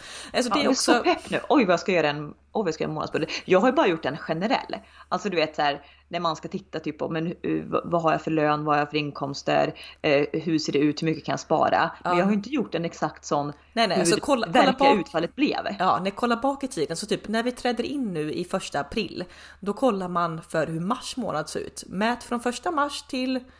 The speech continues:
Speaker 1: trettioförsta mars. Där
Speaker 2: Ja,
Speaker 1: ser man vad,
Speaker 2: och, och det är
Speaker 1: vad man
Speaker 2: ju, det är ju egentligen så du ska göra en budget, tycker jag. För när man sitter annars och planerar att,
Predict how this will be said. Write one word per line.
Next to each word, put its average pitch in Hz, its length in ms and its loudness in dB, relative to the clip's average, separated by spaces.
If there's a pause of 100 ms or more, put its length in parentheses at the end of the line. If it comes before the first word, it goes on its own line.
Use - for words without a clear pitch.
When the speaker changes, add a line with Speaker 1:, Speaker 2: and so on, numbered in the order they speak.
(280)
Speaker 1:
trettioförsta 247 600 -2 (360)
mars. - 320 -8 (120)
Där 190 260 -2
Speaker 2:
Ja, 156 60 0
Speaker 1:
ser 151 120 2
man 156 120 -2
vad, 151 160 0
Speaker 2:
och, 156 80 -8
och 196 80 4
det 185 60 6
är - 20 4
Speaker 1:
vad 220 80 2
man - 0 -
Speaker 2:
ju, 254 120 4 (280)
det 214 80 4
är 190 80 6
ju 226 80 2
egentligen 170 300 0
så 143 160 -8
du 135 60 -10
ska - 140 -4
göra 170 100 0
en 233 80 -2
budget, 160 220 0
tycker - 200 -4
jag. - 240 4
För 175 80 0
när 170 60 -2
man 180 140 0
sitter 185 320 -4
annars 185 220 -2
och 143 100 -8
planerar 143 400 0
att, 147 220 0